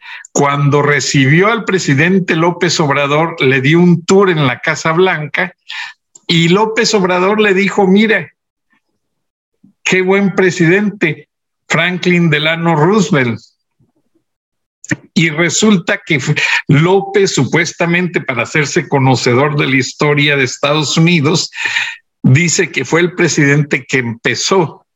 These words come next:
una buena relación con su vecino México. Y ahora el presidente Biden dice, "Bueno, pues hoy puedo decir que México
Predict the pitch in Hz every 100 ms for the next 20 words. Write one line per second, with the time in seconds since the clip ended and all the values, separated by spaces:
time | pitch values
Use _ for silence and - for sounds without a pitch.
0 | _ _ _ 139 160 170 147 156 160 156
1 | 139 123 120 - 143 143 127 127 110 127
2 | 120 - 131 131 131 127 185 185 143 127
3 | - - _ _ _ _ _ - - -
4 | - - 143 156 170 202 220 214 214 170
5 | 160 151 156 156 143 156 143 180 196 -
6 | 214 214 214 202 208 196 165 185 170 190
7 | 180 165 - _ _ - 139 185 233 -
8 | - _ _ 143 127 175 175 208 208 196
9 | - 190 202 175 151 165 190 - 180 -
10 | 196